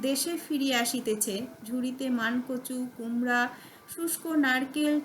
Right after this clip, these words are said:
টিনের বাক্সের মধ্যে ছেলেদের জন্য জুতো, ছাতা, কাপড়, প্রেয়সীর জন্য এসেন্স, সাবান, নতুন গল্পের বহি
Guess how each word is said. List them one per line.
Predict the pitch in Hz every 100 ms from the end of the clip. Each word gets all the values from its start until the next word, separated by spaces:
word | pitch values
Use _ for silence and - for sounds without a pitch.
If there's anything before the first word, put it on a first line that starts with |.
| -
টিনের | 294 302 311
বাক্সের | 240 247 247 - 330
মধ্যে | 311 311 269 254 294
ছেলেদের | - 269 262 254 269 254
জন্য | 262 254 254 254
জুতো, | 247 247 277 269
ছাতা, | 262 - 247 233 254 254 247
কাপড়, | 233 226 254 254 269 - - - - -
প্রেয়সীর | 311 339 339 370 311
জন্য | 339 330 277 311 - -
এসেন্স, | 254 262 294 294 302 - -
সাবান, | - - 254 240 269 269 269 262
নতুন | 247 247 277 262
গল্পের | 240 226 233 269 269
বহি | 254 269 269 294